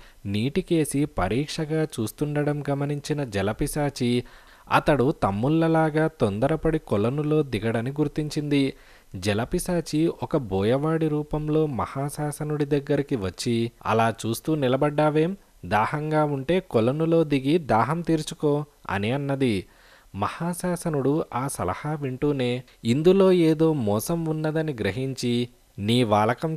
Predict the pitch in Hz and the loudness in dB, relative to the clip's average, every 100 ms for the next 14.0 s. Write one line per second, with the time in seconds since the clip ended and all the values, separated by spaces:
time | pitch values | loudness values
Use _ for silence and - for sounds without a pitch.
0 | 156 143 - 143 135 196 151 - - - | -2 -2 -2 0 2 2 0 -6 -16 -6
1 | 110 127 - 107 110 156 170 160 143 156 | -2 0 0 -2 0 0 2 0 2 0
2 | 151 160 160 127 101 139 160 - 220 - | 2 -2 -2 -2 0 0 0 0 -2 -2
3 | 147 - 151 151 151 - 147 147 147 143 | -2 -4 -4 -2 -2 -2 -4 -2 -2 -2
4 | 143 143 - 95 98 131 151 139 147 160 | -4 -4 -4 -4 -2 0 0 -2 0 0
5 | 156 151 156 151 143 110 87 - _ - | 0 -2 -2 0 2 2 0 -8 _ -6
6 | 104 110 151 165 156 147 123 95 - - | -2 2 2 2 0 0 0 0 -2 -10
7 | - 98 110 139 139 139 131 107 87 _ | -6 -4 -4 -6 -4 -2 0 0 -2 _
8 | - 120 156 165 165 160 151 160 139 98 | -2 0 2 2 2 2 2 -2 0 0
9 | 95 117 - 123 120 139 143 143 143 - | 2 2 2 0 2 0 -2 -2 -2 -4
10 | - - 107 107 156 156 143 143 139 135 | -12 -4 -2 0 0 0 -2 2 2 2
11 | 101 87 - - - 135 - 185 175 110 | -2 -4 -12 -16 2 2 4 2 2 0
12 | 104 101 123 160 165 160 160 160 160 160 | -2 -2 -2 -4 -4 -2 -2 0 0 0
13 | 151 123 123 147 147 101 101 120 120 120 | 0 0 0 0 0 0 2 2 2 0